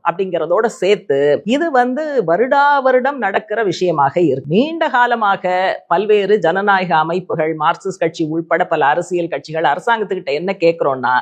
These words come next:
இதுக்கு வந்து ஒரு நிரந்தர தீர்வு வேணும். எப்ப பாருங்க பெண்ணை ஆறு, அது வந்து ஓவர்ஃப்ளோ ஆகும், அது வந்து மத்த இடங்களுக்கு போகும். அங்க ஏரிகளோட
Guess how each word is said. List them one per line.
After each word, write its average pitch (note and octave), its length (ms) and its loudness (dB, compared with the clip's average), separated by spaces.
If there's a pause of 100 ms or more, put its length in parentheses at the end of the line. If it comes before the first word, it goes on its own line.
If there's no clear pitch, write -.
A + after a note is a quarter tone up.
இதுக்கு C#4 320 -4
வந்து B3+ 220 0
ஒரு A#3+ 140 -2
நிரந்தர A#3+ 500 2 (120)
தீர்வு G#3 320 0
வேணும். B2+ 340 -4 (120)
எப்ப D#4 380 0
பாருங்க B3+ 440 2 (100)
பெண்ணை A3+ 400 -2
ஆறு, F#3+ 380 0 (160)
அது G3+ 280 0
வந்து G3 240 -6
ஓவர்ஃப்ளோ G#3 480 0
ஆகும், E3 440 2 (100)
அது F#3+ 200 2
வந்து G#3 260 -2
மத்த F3 260 -2
இடங்களுக்கு G3 500 0
போகும். D3+ 500 0
அங்க G3+ 220 0
ஏரிகளோட G#3 760 2